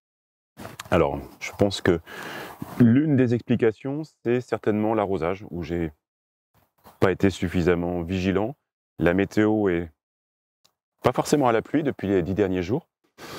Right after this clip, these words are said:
Donc c'est certainement la raison. Raison également qui impacte certainement les radis, qui se développent, mais gentiment.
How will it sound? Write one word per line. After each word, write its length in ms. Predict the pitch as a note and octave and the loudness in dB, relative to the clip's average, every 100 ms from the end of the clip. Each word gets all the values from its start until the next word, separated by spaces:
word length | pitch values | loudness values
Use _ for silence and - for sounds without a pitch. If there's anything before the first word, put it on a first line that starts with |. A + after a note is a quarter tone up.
| - - - - - - - | -14 -14 -16 -18 -18 -6 -2
Donc 160 | E2+ | 0
c'est 80 | - | 0
certainement 400 | - F3 E3 D3+ | 2 2 4 2
la 100 | A#2+ | 2
raison. 320 | G2+ F2+ A2 F3+ | 2 0 -2 -2
Raison 300 | - A#2+ C3 | 0 0 2
également 400 | B2 A#2+ B2 B2+ | 0 0 -2 -6
qui 160 | - G#2+ | -6 -8
impacte 320 | - A2 - | -4 -6 -6
certainement 280 | - G#2 G#2 | -4 -2 0
les 80 | G#2+ | 0
radis, 320 | G2+ F2 A#2+ | -2 -2 -6
qui 160 | - F#2+ | -10 -6
se 60 | |
développent, 340 | F2+ F#2+ G#2+ - | -2 0 0 -2
mais 220 | A2 G2 | -2 -2
gentiment. 420 | F2+ E2 C#2+ D#2 | -2 -6 -6 -6